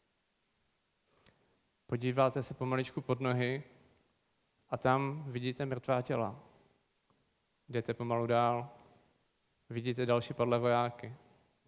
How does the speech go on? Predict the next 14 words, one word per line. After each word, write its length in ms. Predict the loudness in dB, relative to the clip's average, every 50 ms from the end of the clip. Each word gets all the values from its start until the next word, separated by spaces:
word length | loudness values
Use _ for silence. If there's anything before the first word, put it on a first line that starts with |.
| _ _ _ _ _ _ _ _ _ _ _ _ _ _ _ _ -6
Jdete 240 | -6 -2 -2 -2
pomalu 380 | -2 -2 0 4 4 4 4 6
dál 540 | 6 8 10 10 10 10 8 6 2 0 -4 -10 -18 -20 -20 -20 -20 -20 -20 _
tím 200 | _ -8 -6 -2
lesem. 680 | 0 -2 -2 0 0 0 0 0 0 -2 -6 -8 -12 -14 -16 -20 -20 _ _ _ _ _ _ _ _ _ _ _ _ _ _ _ _ _ _ _ -14
Cítíte 480 | -10 -8 -8 -6 -6 -4 0 0 0
kouř. 480 | 2 4 4 4 4 2 0 -4 -10 -14 -16 -20 -20 -20 -20 -20 -20 _ _ _ _ _ _ _ _ _ _ _ _ _ _ -8
Vidíte 360 | -8 -2 -2 0 2 2 2
ohořelé 400 | 2 2 2 2 4 4 4 4
stromy 640 | 2 0 -2 2 4 4 6 6 4 2 2 -2 -8 -12 -18 -20 -20 -20 _ _ _ _ _ _ _ -8
i 100 | -8 -4
ohořelé 540 | -4 -2 0 0 0 0 0 0 2 0 0
kusy 300 | -2 -6 -4 -4 -6 0
těl. 400 | 2 4 4 4 2 0 -2